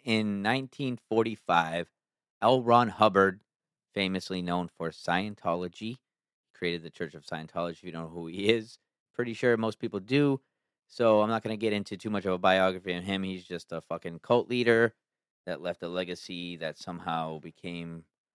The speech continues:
a legit religion, but everybody knows that it's a cult, but it's still out there. It's weird. Weird, weird group of people, all mostly celebrities and rich people.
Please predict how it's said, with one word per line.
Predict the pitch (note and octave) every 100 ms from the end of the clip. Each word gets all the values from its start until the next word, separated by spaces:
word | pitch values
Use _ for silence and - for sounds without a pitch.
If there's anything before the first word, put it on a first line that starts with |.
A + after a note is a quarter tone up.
| _ _
a | -
legit | D#2+ D#2 F2+ F2 _ _ _ E2
religion, | E2 F#2 G#2 A2 G#2+ A2 A2 _
but | D#2
everybody | F2 F#2+ F#2+ F2
knows | F#2 G#2+ G#2
that | G#2
it's | G#2+ F2+
a | -
cult, | - A2 G#2+ - _
but | D#2+ -
it's | D2+ -
still | - F#2+ F#2+ F#2 F#2 _ _ _ _ _ _ _ _ _ _ -
out | F#2+ G2+
there. | F#2+ F#2+ G2 G2 _ _ _ _ _ _
It's | _ _ _ -
weird. | - F#2 F2+ F2 _ _ _ _ _ _ _ _ _ _ _
Weird, | G2 G2 G#2 F#2+
weird | G2 G2+ G2 F2+
group | G2 G2
of | F2
people, | G#2+ G2+ G2+ G2
all | F2+ F2 F#2+
mostly | G2+ G2+ - F#2+
celebrities | - E2 F#2 G2+ G#2 F#2
and | E2
rich | F#2 _
people. | G2 G2 F#2